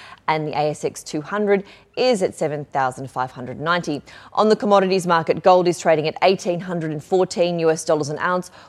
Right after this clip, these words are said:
Oil is seventy-seven point one U S dollars a barrel. The Aussie dollar is buying seventy-two point three nine U S cents,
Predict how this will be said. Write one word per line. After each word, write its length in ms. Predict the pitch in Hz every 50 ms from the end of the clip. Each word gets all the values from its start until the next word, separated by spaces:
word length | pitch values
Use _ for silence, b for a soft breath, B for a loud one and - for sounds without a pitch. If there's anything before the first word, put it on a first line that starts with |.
| B B - -
Oil 220 | 208 214 208 196
is 200 | - - 170 156
seventy-seven 1160 | - - 262 254 226 220 208 202 - - 185 170 - - - 180 175 165 180 175 170 170 165 - -
point 340 | - - 156 156 - - 151
one 260 | 170 180 180 185 180
U 140 | 170 160 151
S 160 | 151 143 -
dollars 260 | - 156 143 147 127
a 60 | 156 -
barrel. 420 | - 170 175 170 156 147 135 - B B B B B B B B B
The 120 | 247 -
Aussie 300 | - 190 226 220 240 214
dollar 320 | 185 214 190 185 180 170 160 -
is 180 | 127 175 165 151
buying 320 | - 175 165 165 170 165
seventy-two 800 | 160 - - 214 196 196 185 180 - - 214 196 208 233 269 269
point 400 | - - - 190 175 165 - -
three 320 | - - - - 196 185 180
nine 280 | 175 165 165 165 160
U 120 | 151 151 151
S 140 | 151 151
cents, 380 | - - 185 180 180 180 -